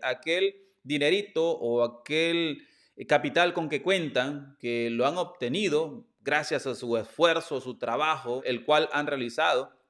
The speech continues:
fuera de nuestras fronteras patrias, con ese gran sufrimiento de incluso estar lejos tanto de su país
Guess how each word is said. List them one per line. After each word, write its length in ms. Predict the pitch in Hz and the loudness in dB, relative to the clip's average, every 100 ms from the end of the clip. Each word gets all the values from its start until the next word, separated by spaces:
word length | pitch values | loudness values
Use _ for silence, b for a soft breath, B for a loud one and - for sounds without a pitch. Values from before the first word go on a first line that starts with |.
| _ | _
fuera 240 | 170 247 190 | 0 2 0
de 60 | |
nuestras 240 | 147 143 135 | -2 -4 -6
fronteras 300 | 131 151 151 | -4 -2 0
patrias, 460 | 175 170 175 165 - | 2 2 0 -4 -4
con 160 | 147 160 | -2 0
ese 220 | 170 156 | 2 2
gran 260 | 156 170 | 2 0
sufrimiento 960 | 143 156 123 131 139 156 143 131 120 120 | -4 -6 -4 -2 0 2 2 0 -4 -4
de 160 | 120 147 | 2 2
incluso 520 | 143 135 190 185 160 | 2 4 4 4 -2
estar 420 | 120 - 147 143 | -4 2 2 2
lejos 800 | 113 117 139 175 - 113 117 - - _ - | -2 -2 4 4 4 -2 -4 -6 -20 _ 0
tanto 720 | 143 143 139 127 123 123 - | 2 2 -2 -2 -2 -6 -6
de 180 | 117 117 | -2 -2
su 220 | 127 131 | -2 0
país 420 | 147 233 233 | 2 2 -2